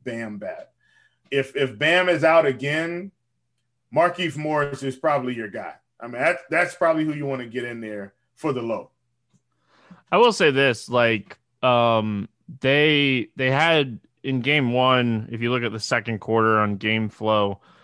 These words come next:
Speaker 2: like, Bam played eight minutes in the second quarter of game one, and, like, Dwight wasn't out there. They, um, went kinda small where, like, A D was kinda playing the five. So, like,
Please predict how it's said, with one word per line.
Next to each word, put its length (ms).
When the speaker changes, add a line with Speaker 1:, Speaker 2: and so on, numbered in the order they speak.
Speaker 2:
like, 200
Bam 320
played 300
eight 240
minutes 580
in 220
the 300
second 420
quarter 400
of 120
game 380
one, 540
and, 260
like, 420
Dwight 380
wasn't 280
out 240
there. 320
They, 460
um, 480
went 220
kinda 280
small 600
where, 220
like, 460
A 240
D 760
was 240
kinda 300
playing 380
the 80
five. 520
So, 200
like, 260